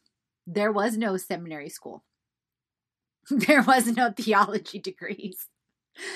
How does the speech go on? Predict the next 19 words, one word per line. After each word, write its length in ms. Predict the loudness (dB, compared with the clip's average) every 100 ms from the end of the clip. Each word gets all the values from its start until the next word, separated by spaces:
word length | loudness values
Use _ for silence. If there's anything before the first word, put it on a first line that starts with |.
| -10 -8
There 380 | -2 2 2 2
was 260 | 0 -2 -2
men 560 | -4 -4 -2 0 0 0
and 380 | -2 -4 -6
women 640 | -6 -8 -6 -4 -2 -2 -4 _ _ _
and 160 | -6 -6
children 480 | -4 -2 -2 -2 -4
of 240 | -8 -10
God 520 | -4 -2 -2 -4 -8 -10 _ _
that 240 | -4 -2 -2
walked 440 | -2 2 2 0
with 180 | -8 -4
God 300 | 0 0 0
experientially 960 | -6 -8 -6 -4 -4 -6 -8 -8 -10 -12 -10
and 360 | -10 -10 -10
wrote 240 | -8 -8 -6
down 240 | -6 -6
their 160 | -6 -10
stories 720 | -6 -2 0 0 -4 -6